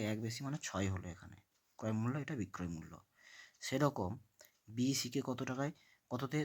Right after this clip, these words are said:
এ, দশ পার্সেন্ট ক্ষতিতে বিক্রি করছে। তো এখানে কত? দশ, যেহেতু ক্ষতি সেহেতু কম হবে। কত কম? এক, নয় হয়ে গেল।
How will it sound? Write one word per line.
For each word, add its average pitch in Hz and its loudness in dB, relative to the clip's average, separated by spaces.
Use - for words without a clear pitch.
এ, 98 6
দশ 113 6
পার্সেন্ট 131 2
ক্ষতিতে 131 -2
বিক্রি 110 0
করছে। 87 -6
তো 110 0
এখানে 123 2
কত? 120 0
দশ, 117 6
যেহেতু 120 2
ক্ষতি 123 -2
সেহেতু 123 -2
কম 123 6
হবে। 104 2
কত 117 -2
কম? 147 -6
এক, 90 -2
নয় 110 2
হয়ে 95 -2
গেল। - -12